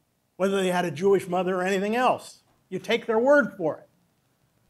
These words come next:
Now, what happened around nineteen fifty-eight in Israel is all hell broke loose with the Orthodox, who opposed that, and ultimately it was changed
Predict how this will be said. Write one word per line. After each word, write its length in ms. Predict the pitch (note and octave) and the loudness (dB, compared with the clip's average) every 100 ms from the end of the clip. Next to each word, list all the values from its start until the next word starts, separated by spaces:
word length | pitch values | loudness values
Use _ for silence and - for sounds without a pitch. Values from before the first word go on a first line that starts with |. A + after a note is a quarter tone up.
| _ _ | _ _
Now, 120 | E3 D#3+ | -12 -8
what 140 | D#3+ | -8
happened 400 | - A3 G3+ F3+ | -4 -4 -2 -4
around 240 | D#3+ D3+ | -2 -2
nineteen 380 | D#3 D3 D3+ D3 | -4 -6 -6 -10
fifty-eight 520 | C3 C3+ C3+ C3 D3 | -8 -10 -8 -8 -6
in 80 | C#3 | -4
Israel 540 | C3+ C3 D3 C#3 D#3 - _ _ _ E3+ | -6 -10 -12 -12 -12 -16 _ _ _ -20
is 240 | - - _ _ _ _ - - | -20 -20 _ _ _ _ -20 -6
all 220 | F3+ F#3 | 2 2
hell 260 | D3 D3+ G3 | 2 0 0
broke 340 | E3+ D#3+ D#3 | 0 -2 -2
loose 260 | D#3+ D#3 - | -4 -4 -4
with 120 | D3+ | -10
the 100 | C3+ | -8
Orthodox, 760 | C#3+ G#3+ F#3+ C#3+ C3 - - - _ _ _ | -4 -4 -4 -6 -6 -12 -20 -20 _ _ _
who 100 | D3 | -8
opposed 540 | - - A3 C#4 A#3 | -6 2 4 4 0
that, 300 | C3 B2+ G#3 - _ _ | -10 -12 -16 -20 _ _
and 100 | E3+ F#3 | -10 -6
ultimately 760 | G#3 A3+ C#4 B3 G#3 - G3 G#3 | 4 6 6 4 -6 -6 -6 -6
it 140 | E3+ F3+ | -8 -6
was 480 | F#3 G3+ G#3 G3+ | -2 2 2 0
changed 800 | - - A#3+ A3 D#3+ A#2+ F2+ _ | -10 -10 -6 -4 -4 -6 -14 _